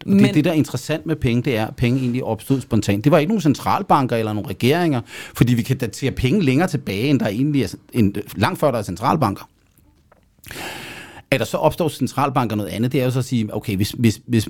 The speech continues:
Speaker 1: hvis vi nu er i en situation, hvor at vi egentlig godt vil have noget.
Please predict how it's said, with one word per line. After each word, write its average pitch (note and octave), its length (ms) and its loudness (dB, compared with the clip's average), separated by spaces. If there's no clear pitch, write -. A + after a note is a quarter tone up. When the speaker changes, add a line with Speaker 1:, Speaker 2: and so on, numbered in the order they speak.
Speaker 1:
hvis A#2+ 240 4
vi C3 60 6
nu E3 120 6
er E3 80 2
i D#3 40 2
en D3+ 60 0
situation, C3 440 -4
hvor A#2 200 2
at A2+ 60 -4
vi C3+ 140 2
egentlig F3 320 2
godt C#3+ 220 2
vil D#3 140 2
have C3+ 420 -4
noget. G#2+ 600 -2